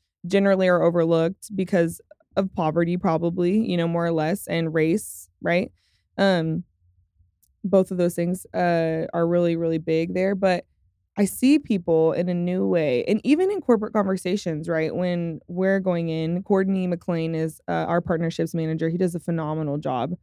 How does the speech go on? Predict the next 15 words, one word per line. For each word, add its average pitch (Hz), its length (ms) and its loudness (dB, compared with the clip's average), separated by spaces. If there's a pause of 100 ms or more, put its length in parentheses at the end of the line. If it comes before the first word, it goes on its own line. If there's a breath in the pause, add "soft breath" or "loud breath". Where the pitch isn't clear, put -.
(440)
um, 160 460 -2
really 196 200 2
facilitating 175 540 -2
conversations, 160 680 -6
creating 160 340 -2
partnerships 160 460 -6
for 160 120 -2
us. 160 220 -4 (460)
And 202 200 4
even 233 280 4
when 185 240 2
he 202 180 4
goes 226 240 4
into 175 460 -2
places, 170 500 -2